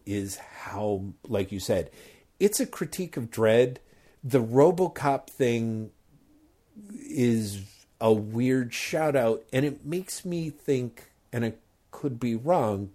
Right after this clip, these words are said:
that, and this is my go-to point, unfortunately, with a lot of comics creators, is at a certain point, there's a little bit of the,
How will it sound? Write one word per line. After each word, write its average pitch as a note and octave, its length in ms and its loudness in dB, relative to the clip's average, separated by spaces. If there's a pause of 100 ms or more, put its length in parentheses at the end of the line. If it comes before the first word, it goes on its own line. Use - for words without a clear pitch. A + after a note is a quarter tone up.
(120)
that, A2 260 2 (1700)
and C3+ 140 4
this C#3 180 4
is G2+ 240 0
my A2+ 300 4
go-to G#2 500 2
point, F#2 360 -6
unfortunately, F2+ 640 -6
with E2+ 200 -6
a F2+ 40 -4
lot F2+ 180 2
of E2+ 80 -6
comics F2 380 -6
creators, E2+ 540 -8
is F#2+ 160 -6
at F#2 100 -8
a F#2+ 80 -8
certain C3 400 -8
point, F#2+ 340 -8 (440)
there's A#2 340 2 (380)
a A#2+ 80 2
little B2+ 360 4
bit G#2+ 460 2
of G2 400 0
the, F2+ 360 0